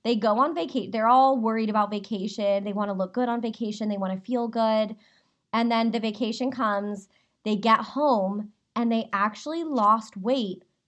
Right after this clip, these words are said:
on vacation, even though they're eating way more than normal and they're out of their routine. But it's because they're not as stressed. They're not as stressed as they are in their daily lives. So stress has a huge impact in kind of our digestion and the way that we metabolize things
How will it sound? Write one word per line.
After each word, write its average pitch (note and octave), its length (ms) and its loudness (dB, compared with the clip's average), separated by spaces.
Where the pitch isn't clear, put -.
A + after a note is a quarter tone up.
on G#3+ 220 2
vacation, F#3+ 760 -4
even B3 260 2
though A#3 120 4
they're A3+ 220 -2
eating G3+ 480 -2
way B3+ 280 4
more B3 280 4
than B3 160 2
normal G3+ 500 2
and G3 140 0
they're G3 160 -4
out A#3+ 140 4
of A#3+ 60 -2
their A#3 160 -2
routine. A3+ 720 -4
But B3+ 100 -4
it's C4 140 -6
because C#4+ 300 -6
they're D#4 140 -4
not C4 200 0
as C#4 120 -6
stressed. - 760 -8
They're G#3+ 100 -2
not B3 140 2
as C4 120 -4
stressed A#3+ 340 0
as B3 100 -2
they A3+ 120 -2
are A3+ 320 2
in C4 80 2
their G#3+ 120 0
daily G3+ 300 -6
lives. G3+ 400 0
So G3 80 -10
stress A#3 400 -4
has D4 140 -6
a G#3+ 40 -4
huge A3 460 -4
impact G3 560 -6
in G3 200 -4
kind G#3 200 -2
of G3+ 180 -2
our G#3 120 -2
digestion B3 880 2
and G#3+ 160 -2
the G3+ 60 -2
way G3+ 120 -4
that F#3+ 140 -6
we F#3+ 160 -6
metabolize A3+ 680 -2
things A3 520 -6